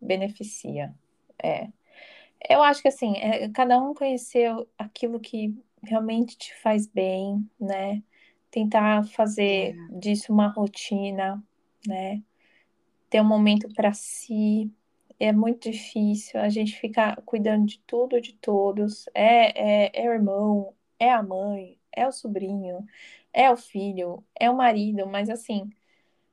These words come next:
Speaker 1: uma hora a máquina pifa, né? E aí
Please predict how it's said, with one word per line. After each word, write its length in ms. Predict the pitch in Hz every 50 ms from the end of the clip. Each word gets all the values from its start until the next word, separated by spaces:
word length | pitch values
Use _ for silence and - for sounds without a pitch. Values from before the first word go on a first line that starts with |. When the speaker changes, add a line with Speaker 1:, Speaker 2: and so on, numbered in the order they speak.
| _ _ _ -
Speaker 1:
uma 200 | 247 247 240 233
hora 260 | 226 240 240 247 254 247 - -
a 100 | 247 247
máquina 520 | 254 262 254 262 _ - 254 254 277 302 _ -
pifa, 520 | - 311 277 226 220 - - - 214 - _ _ _ _ _ _ _ _ -
né? 480 | 240 220 214 202 202 214 220 233 - _ _ _ _ _ _ _ -
E 60 | - 202
aí 600 | 202 208 202 202 202 202 208 214 226 233 262